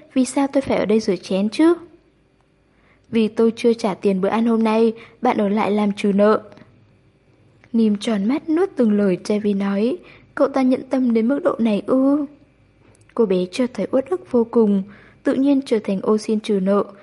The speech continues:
định bụng sẽ gân cổ cãi lại Trevin, nhưng nghĩ đi nghĩ lại, thấy làm thế cũng không có lợi ích gì. Cậu ta chỉ cần thổi một cái là Nim có thể bay sang Mỹ gặp anh trai ngay lập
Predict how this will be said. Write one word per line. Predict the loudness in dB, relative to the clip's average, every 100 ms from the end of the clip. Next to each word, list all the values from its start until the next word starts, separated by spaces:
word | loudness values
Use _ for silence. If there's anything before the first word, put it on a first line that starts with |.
| -20 -6
định | -4 -2
bụng | -2 -2
sẽ | -6 -4
gân | 0 0
cổ | 0 -2
cãi | -2 -4
lại | -2 -4 -4
Trevin, | -4 0 2 2 0 -6 -20 _ _
nhưng | 0 2 2
nghĩ | 0
đi | 0
nghĩ | 0 0
lại, | -2 -2 -2 -6 -20 -6
thấy | 2 4
làm | 4 2
thế | 0 -2
cũng | -2 -4
không | -2 -2
có | -2 -4
lợi | -4 -2
ích | -4
gì. | -2 0 0 -2 -8 -20 -20 _
Cậu | -2 0
ta | 0 -2
chỉ | -2 -4
cần | -2 -2
thổi | 0 0
một | 0 -2
cái | -2 0 -2 -6 -12 -2
là | 0
Nim | 2 2 2
có | -2
thể | 0 -2 0
bay | -4
sang | -4 -4 -2
Mỹ | -2 -2
gặp | -4 -2
anh | -6
trai | -4 -4 -2
ngay | 0 0
lập | 0